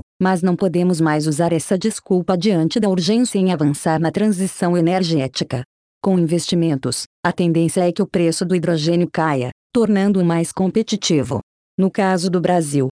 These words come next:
temos condições naturais que nos permitem produzir hidrogênio a custos mais baixos do que em outras regiões do mundo", conclui Andrea. Assim,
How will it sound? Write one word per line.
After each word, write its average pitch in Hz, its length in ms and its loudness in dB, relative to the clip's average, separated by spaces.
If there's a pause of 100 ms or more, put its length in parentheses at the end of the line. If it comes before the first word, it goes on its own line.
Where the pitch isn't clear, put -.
(140)
temos 185 320 2
condições 175 640 -2
naturais 170 540 2
que 202 120 -2
nos 180 160 0
permitem 196 440 2
produzir 165 500 2
hidrogênio 165 540 2
a 151 40 0
custos 170 400 -2
mais 156 280 2
baixos 170 500 -2
do 185 100 0
que 202 160 0
em 180 160 2
outras 170 320 0
regiões 180 600 2
do 208 100 2
mundo", 160 400 2 (180)
conclui 180 440 0
Andrea. 165 500 0 (400)
Assim, 196 460 0